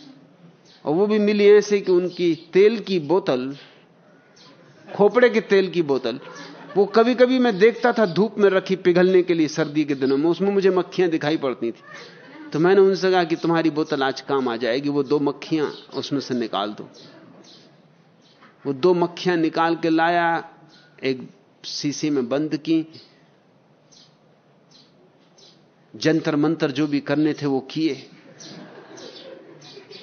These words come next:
आखिर उस आदमी की आंख खोली, बोतल उसके हाथ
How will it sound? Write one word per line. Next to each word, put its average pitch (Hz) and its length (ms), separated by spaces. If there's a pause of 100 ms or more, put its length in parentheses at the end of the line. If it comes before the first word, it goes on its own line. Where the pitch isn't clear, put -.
(2250)
आखिर 165 360
उस 160 160
आदमी 151 340
की 151 120
आंख 151 180
खोली, 156 420
बोतल 135 440
उसके 127 220
हाथ 131 200